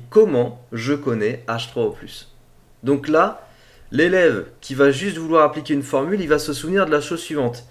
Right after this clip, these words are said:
Il va se souvenir qu'il avait vu une formule dans son cours des acides et des bases qui était P H égale moins log de C. Sauf que cette formule-là, elle est valable pour les acides forts.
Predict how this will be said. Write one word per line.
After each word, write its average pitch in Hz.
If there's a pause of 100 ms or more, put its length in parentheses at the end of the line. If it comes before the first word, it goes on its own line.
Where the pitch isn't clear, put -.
(240)
Il 139
va 185
se 170
souvenir 156 (100)
qu'il 147
avait 139
vu 123
une 202
formule 156
dans 135
son 131
cours 127 (460)
des 120
acides 127
et 127
des 113
bases 151
qui 135
était 139
P 139
H 147
égale 143
moins 139
log 143 (460)
de 127
C. 120 (500)
Sauf -
que 151
cette 160
formule-là, 120 (300)
elle 143
est 143
valable 160
pour 127
les 120
acides 147
forts. -